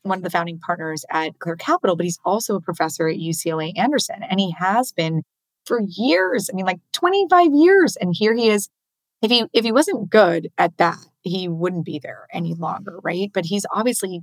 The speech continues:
tremendously incredible at what he does, to the point where, Jim,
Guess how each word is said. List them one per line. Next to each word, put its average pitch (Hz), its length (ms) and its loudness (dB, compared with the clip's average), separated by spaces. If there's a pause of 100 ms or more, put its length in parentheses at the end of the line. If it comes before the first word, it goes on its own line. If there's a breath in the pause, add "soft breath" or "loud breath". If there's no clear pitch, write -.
tremendously 196 720 0 (340)
incredible 185 500 2
at 180 120 0
what 175 140 2
he 175 140 -8
does, 226 440 0 (140)
to 240 120 2
the 233 140 2
point 269 420 0
where, 190 520 0 (120)
Jim, 233 360 2